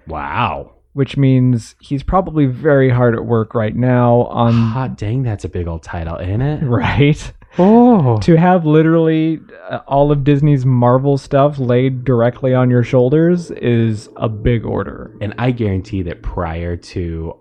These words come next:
Speaker 1: uh, the shutdown and everything that, and there is still gonna happen, that they have massive, massive plans for that in the future.
Speaker 2: Oh, for
Speaker 1: That
Speaker 2: sure.
Speaker 1: they're planning ten and, ten years out for whatever.
Speaker 2: Well, we've seen images from California Adventure of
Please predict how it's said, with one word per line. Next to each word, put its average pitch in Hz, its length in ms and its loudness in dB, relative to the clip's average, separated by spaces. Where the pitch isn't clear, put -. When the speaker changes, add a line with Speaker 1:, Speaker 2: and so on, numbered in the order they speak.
Speaker 1:
uh, 80 320 -10
the 80 140 -10
shutdown 85 440 -10
and 85 120 -8
everything 87 480 -8
that, 85 260 -10
and 101 240 -4
there 107 100 -2
is 104 140 -8
still - 320 -6
gonna 85 160 -8
happen, 82 420 -10
that 101 80 -12
they 104 140 -6
have 92 180 -6
massive, 82 880 -12
massive 76 440 -16
plans 69 320 -16
for - 120 -18
that 60 180 -18
in - 60 -20
the - 60 -18
future. - 320 -10
Speaker 2:
Oh, 180 120 2
for - 180 -10
Speaker 1:
That - 60 -10
Speaker 2:
sure. 117 400 -2
Speaker 1:
they're 85 160 0
planning 82 320 -6
ten 82 260 -12
and, 80 180 -10
ten 78 180 -14
years 67 240 -14
out - 300 -14
for 58 320 -14
whatever. - 400 -20
Speaker 2:
Well, 170 140 2
we've 160 220 0
seen 214 680 2
images 143 580 2
from 131 260 -2
California 123 720 2
Adventure 110 720 -2
of 104 680 -4